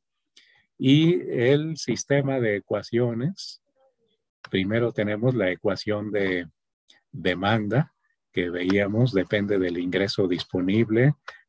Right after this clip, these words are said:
del precio del bien sustitutivo y del precio del bien directo. Entonces, la cantidad de demanda depende del precio de las trufas, el precio de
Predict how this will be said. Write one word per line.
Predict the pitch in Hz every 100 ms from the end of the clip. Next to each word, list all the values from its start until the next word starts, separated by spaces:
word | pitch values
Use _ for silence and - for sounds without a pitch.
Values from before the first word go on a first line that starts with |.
| -
del | 95 87
precio | 104 104 - 101
del | 92 82
bien | 95 98
sustitutivo | 110 - 113 - - 139 131 139 170 _ _ - _
y | - 123
del | 123 120 113
precio | - 104 107 - 101 95
del | 90
bien | 87 95 98 95
directo. | 98 104 143 - 110 - _ _ _ _ -
Entonces, | 92 92 123 117 120
la | 101
cantidad | - 104 98 104 104 123
de | 120 117
demanda | 123 120 113 113 123
depende | 104 - 101 104
del | 92 87
precio | - 104 - 107
de | 107
las | 117 -
trufas, | 135 139 143 160 - _ _ - _
el | - 90
precio | 104 110 113 101
de | 95 90 87